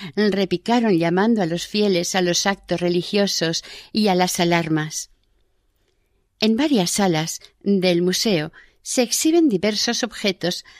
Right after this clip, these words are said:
relacionados con esta advocación y a la historia del mismo santuario, como vasijas, cerámicas,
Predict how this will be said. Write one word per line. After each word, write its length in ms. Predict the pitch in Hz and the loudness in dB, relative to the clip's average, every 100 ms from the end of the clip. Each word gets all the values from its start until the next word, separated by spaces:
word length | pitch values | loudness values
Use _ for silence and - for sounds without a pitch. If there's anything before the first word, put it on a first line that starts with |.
| - - | -16 -4
relacionados 840 | 233 240 220 233 226 302 208 175 | 0 2 0 2 2 2 2 0
con 220 | - 156 | 0 0
esta 220 | 190 - | 0 0
advocación 680 | 139 156 160 185 - 175 170 - _ _ _ | -2 -2 -2 -4 0 0 0 -6 _ _ _
y 100 | 180 | -4
a 80 | 147 | -2
la 100 | 113 | -4
historia 480 | - 208 208 233 | -2 0 2 2
del 180 | 220 170 | 2 2
mismo 360 | 190 262 190 165 | 4 2 2 0
santuario, 680 | 165 156 180 240 254 160 151 _ _ - _ | 0 -2 0 0 0 -4 -8 _ _ -20 _
como 260 | 202 175 160 | 0 2 0
vasijas, 800 | 156 - 214 180 - 156 - - | -2 -2 0 -2 -4 -6 -8 -4
cerámicas, 840 | 160 180 214 180 - 165 170 | -2 2 2 2 0 -4 -4